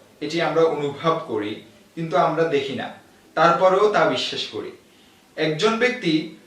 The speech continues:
যখন স্বাভাবিক জীবন যাপন করে, তখন আমরা বলি, "এর ভিতরে রূহ বিদ্যমান, আত্মা বিদ্যমান।" এবং যখন তার শিরা উপশিরা ঠান্ডা হয়ে যায়, সে নিস্তব্ধ হয়ে যায়, তখন আমরা বলি, "এ ব্যক্তির ভিতরে রূহ নেই,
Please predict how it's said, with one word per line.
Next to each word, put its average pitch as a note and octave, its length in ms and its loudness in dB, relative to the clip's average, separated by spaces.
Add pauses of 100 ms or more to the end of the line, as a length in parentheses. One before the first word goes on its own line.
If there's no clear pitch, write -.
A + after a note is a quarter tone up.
(180)
যখন F#3 340 0
স্বাভাবিক E3+ 440 0
জীবন D#3 340 0
যাপন - 380 0
করে, - 360 -4 (260)
তখন D#3+ 240 -4
আমরা D3 260 2
বলি, C#3 440 -4
"এর D#3 260 0
ভিতরে D#3+ 440 0
রূহ D3+ 220 -4
বিদ্যমান, A#2+ 720 -4
আত্মা D3 300 -6
বিদ্যমান।" G#2+ 520 -8 (720)
এবং D#3+ 260 2
যখন F3+ 320 -2
তার F3 220 4
শিরা F3 400 0
উপশিরা F3+ 460 -2 (120)
ঠান্ডা C#3 280 2
হয়ে A2 300 0
যায়, A2+ 280 -2 (260)
সে E3+ 180 -6
নিস্তব্ধ F3+ 500 -2
হয়ে C#3+ 360 6
যায়, B2+ 260 0 (300)
তখন E3+ 260 0
আমরা D#3+ 340 4
বলি, D3+ 440 0 (200)
"এ E3 140 2
ব্যক্তির E3+ 560 -2 (120)
ভিতরে C3 640 -4
রূহ C#3+ 380 0
নেই, C#3 280 -4